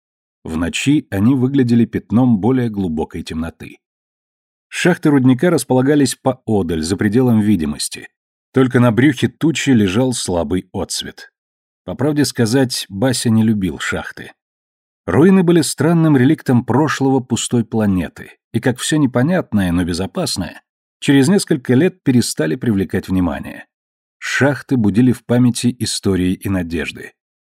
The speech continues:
Бася полжизни провел в ледяных коридорах, и туннели, проложенные в инопланетной почве, для него неправильно пахли.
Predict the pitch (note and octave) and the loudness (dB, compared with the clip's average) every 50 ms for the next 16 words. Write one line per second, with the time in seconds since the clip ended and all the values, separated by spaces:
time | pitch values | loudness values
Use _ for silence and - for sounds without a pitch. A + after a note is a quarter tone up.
0 | _ _ _ _ _ - G#2 D#3+ E3 - - D#3 C3 B2+ - F#3 F3 D3+ A2+ A2+ | _ _ _ _ _ -6 -4 -2 -2 -2 -2 -2 -2 -2 -2 -2 0 0 0 2
1 | C#3 C#3 A2 F2+ F#2 F2 - - E2+ F2 A2+ B2+ B2 G#2+ G2 G2+ G2 F#2+ G#2 A2+ | 2 4 4 2 0 -2 -2 -2 0 2 2 2 2 2 2 0 2 2 2 2
2 | A#2 - - - G2 G2+ F2+ F2+ F2+ D2+ - - - - - _ _ _ _ _ | 2 0 -2 -2 -2 -2 -2 -2 -4 -6 -6 -8 -14 -16 -18 _ _ _ _ _
3 | _ _ _ - G#2 - - A#2 C3 E3+ F#3 E3+ B2+ - - F2 F2+ A2 B2+ A2 | _ _ _ -8 -6 0 2 2 2 2 2 2 2 2 0 0 0 0 0 2
4 | G2 A2 A2 A2 G#2+ G2 G#2+ G#2 G2+ - G2+ G2 G#2 A2+ G#2 - G2+ F2+ D#2 - | 2 2 4 4 4 4 2 2 2 0 0 0 2 0 0 0 -2 -4 -4 -4
5 | - E3+ - - - - F#2+ E2 F2 F2+ F2+ F#2+ G2+ A#2+ B2+ B2+ B2+ B2 B2 - | -4 -4 -4 -4 -4 -4 -2 -2 -2 -2 -2 0 0 2 2 2 2 0 0 -4
6 | _ A2 A2+ B2+ B2 B2+ - G#2+ G#2+ G#2 F#2 F2 D#2+ D2+ D#2 - - - - - | _ 2 2 2 2 2 0 0 2 2 2 0 0 -4 -6 -8 -10 -10 -12 -12
7 | - - - - | -14 -18 -20 -20